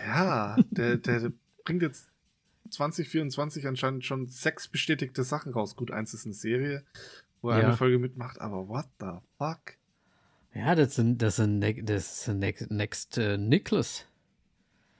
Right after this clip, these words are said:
Speaker 1: Sieht so aus.
Speaker 2: <laughs>
Speaker 1: Solange er Spaß
Speaker 2: Hat
Speaker 1: hat,
Speaker 2: er,
Speaker 1: soll's
Speaker 2: hat
Speaker 1: mir
Speaker 2: er
Speaker 1: recht
Speaker 2: sich
Speaker 1: sein.
Speaker 2: vielleicht auch irgendwelche Schlösser gekauft? Man weiß es
Speaker 1: <laughs>
Speaker 2: nicht.
Speaker 1: Aus
Speaker 2: Ah, das ist
Speaker 1: Fehlern
Speaker 2: auch sowas,
Speaker 1: von
Speaker 2: ne?
Speaker 1: anderen einfach nicht lernen.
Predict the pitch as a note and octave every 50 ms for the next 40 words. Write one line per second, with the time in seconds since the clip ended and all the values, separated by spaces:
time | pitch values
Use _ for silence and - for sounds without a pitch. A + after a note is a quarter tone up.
0 | _ _ _ _ _ _ _ _ _ _ _ _ _ _ _ _ _ _ _ _
1 | _ - - - - - - - - - - C#3 F3+ - - - - - - _
2 | _ - _ _ _ _ _ _ G3 - - G#3 - G3 F#3+ - - - - _
3 | - - - A2 F#2+ F#2 G2+ G2 - - G#2 F#2+ G2 - B2+ B2+ B2 B2+ B2+ E3
4 | E3 D3+ - - C3+ C3 C3+ B2 B2 B2 - - A#2+ A2+ G#2+ G#2 G#2 C3 G3 -
5 | D#4+ G#3+ D3+ B2+ A#2+ A#2 C3 A#2 - - A#2 A2+ - A#2+ A2+ A2 A2+ A2 G#2 -
6 | D#3 D3+ D3+ G3 C3 C#3 - C3 - - C#4 - - - - - D4+ - - -
7 | - - - - - - - A3+ - - - - - - - - - - - -
8 | - _ _ _ _ _ _ - - - - - - - D#2 F2 F#2+ - B2+ A#2+
9 | B2+ B2+ C3+ D3+ F3 F3 - - - B2+ C3 B2+ - - A#2 G#2+ G#2+ A2 G#2 -
10 | A#2+ G#2+ A#2+ B2+ D3 D3 D3 C#3+ C#3 C#3 C3 B2 - - - A#2 G2+ G#2 G#2 G#2
11 | - G#2 G#2 - - _ _ - G2+ - _ - - - - - - -